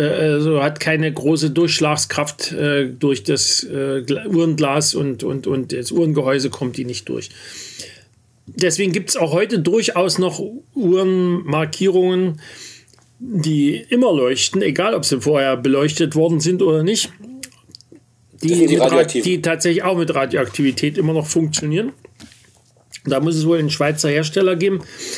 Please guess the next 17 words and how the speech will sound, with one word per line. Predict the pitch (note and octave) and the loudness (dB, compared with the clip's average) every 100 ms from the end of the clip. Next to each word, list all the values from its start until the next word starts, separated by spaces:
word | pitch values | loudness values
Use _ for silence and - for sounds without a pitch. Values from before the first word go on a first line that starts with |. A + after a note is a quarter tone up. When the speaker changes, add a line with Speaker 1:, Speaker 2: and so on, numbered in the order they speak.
| - - _ | -14 -20 _
Speaker 1:
der | D#3+ D#3 D#3+ D#3 D3+ | 0 2 2 0 -2
Tritium, | - A3+ - - F3 G#3+ G3 D3+ | -4 -2 0 2 2 2 0 0
das | D3 C#3 | -2 -2
ist | D3+ | 0
das, | D3+ D3 - - | 0 0 0 -2
äh, | F#3 D3 C3+ C3 B2 C#3+ - _ _ _ - - - - | -2 2 2 2 0 -8 -18 _ _ _ -20 -20 -20 -20
radioaktive | - D#3+ D#3 F3+ C#3 - F3+ E3+ E3+ | -2 -2 0 -2 -2 -2 0 2 2
schwerste | D3+ D3+ D#3 - E3 D#3 D#3+ | 2 0 0 0 0 2 2
Isotop | E3+ D#3 D#3 E3 D#3 | 0 0 0 -2 0
des | - C#3+ | -4 -2
Wasserstoffs, | E3 G3 E3 - G3 - - - - - - - _ _ _ _ - | 0 2 0 0 0 -2 -6 -12 -20 -20 -20 -20 _ _ _ _ -2
äh, | D#3 D3+ D#3 D#3 D#3 D3+ - - _ | 2 4 4 4 2 0 -6 -14 _
in | E3 E3+ D#3+ D#3+ | -2 0 2 0
kleine, | D3+ D#3 D#3+ E3 E3 D3+ - F3 | 0 0 2 2 2 0 -4 -6
eine | E3 D3+ D#3 | -2 0 0
winzige | G3 D#3 E3 D3 | 0 0 0 0
Glasröhrchen | D3 F3 G#3 - D3+ C3+ C3 C3+ B2 A#2+ | 0 0 0 0 2 2 0 -2 -4 -8